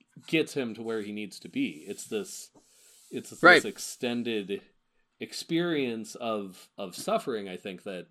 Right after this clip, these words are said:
Speaker 1: um, really is the, like, the rebirth experience, uh, that he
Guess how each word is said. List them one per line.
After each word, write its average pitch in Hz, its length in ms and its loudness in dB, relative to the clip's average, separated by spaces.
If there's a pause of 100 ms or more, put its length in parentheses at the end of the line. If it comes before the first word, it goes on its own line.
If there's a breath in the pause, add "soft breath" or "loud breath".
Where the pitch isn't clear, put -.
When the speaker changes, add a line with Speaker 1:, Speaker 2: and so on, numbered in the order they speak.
Speaker 1:
um, 85 380 -12 (640)
really 131 560 2
is 113 300 -4
the, 107 180 -6
like, 85 540 -10 (640)
the 113 160 -2
rebirth 117 580 -2
experience, 95 1080 -4 (200)
uh, 87 420 -8 (760)
that 110 380 -2 (1160)
he 131 600 -2